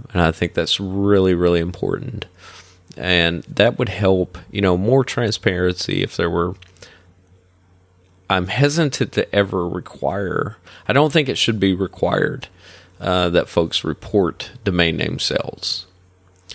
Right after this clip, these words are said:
But I think if we could understand exactly how many were sold,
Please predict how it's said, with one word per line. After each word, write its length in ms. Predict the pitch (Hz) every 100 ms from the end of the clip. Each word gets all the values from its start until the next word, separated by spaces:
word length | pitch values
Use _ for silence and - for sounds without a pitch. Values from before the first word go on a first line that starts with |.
| - _ -
But 120 | 98
I 100 | 95
think 540 | - 104 101 - - _ _ _
if 260 | 92 - 98
we 160 | 98
could 580 | 92 - 90 87 85 98 - -
understand 880 | 104 113 104 - 90 90 90 90 -
exactly 800 | 87 92 95 69 - - 104 123
how 140 | 120
many 260 | 113 113 110
were 200 | 110 104
sold, 640 | - 107 104 104 101